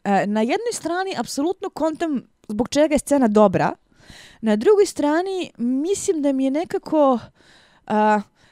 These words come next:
znaš kao ono kada imaš puzzle, pa imaš neke delove koji ti se čini da na prvi pogled pasuju u određeni deo puzzla, pa kad ih prisloniš ne možeš tako lako da ih uklopiš,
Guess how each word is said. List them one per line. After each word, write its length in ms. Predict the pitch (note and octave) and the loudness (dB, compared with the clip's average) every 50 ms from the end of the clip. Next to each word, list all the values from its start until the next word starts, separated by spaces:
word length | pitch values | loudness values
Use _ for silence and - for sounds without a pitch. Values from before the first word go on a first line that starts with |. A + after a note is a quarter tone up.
| _ - | _ -6
znaš 420 | - G#3+ A#3 D4 G#4+ B4 - - - | -4 -2 -2 -2 -2 -2 -2 -4 -4
kao 280 | - A4+ A4+ G#4+ G#4 | -4 -4 -2 -2 -4
ono 140 | G#4 G#4 G#4 | -4 -4 -4
kada 380 | - D#4 E4 B3+ D#4 D4+ C#4+ A3+ C#3+ C#3+ G#2+ D#3+ E3 A#2 A2 G2 - | -2 -2 0 2 4 4 4 2 0 -6 -20 -20 -20 -20 -20 -18 -8
imaš 480 | - C4+ E4 F#4 F4+ B3+ - - - - _ _ - - _ _ _ _ _ _ _ _ _ _ _ | -6 -4 -2 -2 -2 -2 -2 -4 -6 -8 _ _ -20 -20 _ _ _ _ _ _ _ _ _ _ _
puzzle, 440 | - B3 B3+ A#3+ A3 G3 F3+ D3+ C3 - - _ _ _ _ _ _ _ _ _ _ _ _ _ _ _ _ _ _ | 0 4 4 4 4 4 0 -2 -4 -6 -8 _ _ _ _ _ _ _ _ _ _ _ _ _ _ _ _ _ _
pa 260 | - A#3+ A#3 A#3+ A#3+ | 4 6 6 6 6
imaš 280 | C#4+ E4 F#4+ E4+ - E4+ | 4 2 0 -4 -4 -2
neke 540 | E4 F4 - - - F4+ E4 D#4 D4 G#3 - - | -4 -4 -4 0 2 4 4 6 4 4 2 -4
delove 500 | - A3+ G#3 G#3+ C4 D4+ F4 F#4+ F4+ D4+ | -10 -2 2 4 4 6 6 4 4 2
koji 420 | - - C#4 C#4 C4+ C4 B3+ A3+ - - - - - - - - - | 2 2 2 2 2 2 0 -4 -6 -10 -16 -18 -18 -18 -18 -10 -6
ti 100 | - B3+ | -6 -2
se 120 | - B3+ A#3+ | -2 -2 -2
čini 220 | - - E4+ G#4+ G#4 | -2 -4 -6 -4 -2
da 60 | F4 | -2
na 80 | D#4+ C#4+ | -2 -2
prvi 220 | - F4+ F#4 F4+ | 0 0 0 0
pogled 480 | - - F4 F4+ E4 E4+ D#4+ A3 G3 - - - | 0 2 2 2 2 2 0 -2 -4 -10 -4 0
pasuju 520 | C4+ C#4+ E4+ E4 - - C#4 G#3+ A3+ A#3 | 0 0 0 -2 -4 -4 -2 -2 -2 0
u 100 | G#3+ A#3 | 2 2
određeni 380 | A3+ A3 B3 C4+ A#3 G#3+ A3+ G#3+ | 2 2 0 -4 -6 -6 -4 -4
deo 180 | G#3+ A#3 G3 | -2 -2 -2
puzzla, 440 | F#3 - F#3 E3+ E3 F3 F#3 A#3 E4+ G#4 - | -2 -2 -2 -2 -2 -2 -2 -2 -2 -2 -2
pa 80 | - C4 | -4 -4
kad 200 | - - A#3 A3 | -4 -4 -6 -6
ih 80 | G#3 - | -8 -8
prisloniš 480 | - A#3+ B3+ - - G#4 F#4 C#4+ - | -6 -4 -4 -2 -2 -2 -2 -4 -4
ne 120 | C4 D4 F4 | -6 -6 -4
možeš 200 | F#4+ D4 B3+ - | -4 -6 -6 -4
tako 220 | D#4 D#4+ - C#4 | -6 -4 -2 0
lako 240 | C4 C4+ - C#4+ A#3 | 0 0 0 -2 -4
da 60 | F3 | -4
ih 140 | E3 F#3+ - | -6 -6 -6
uklopiš, 480 | - - C4+ F4 - A4+ A4 - - | -6 -6 -8 -4 -2 -2 -2 -2 -4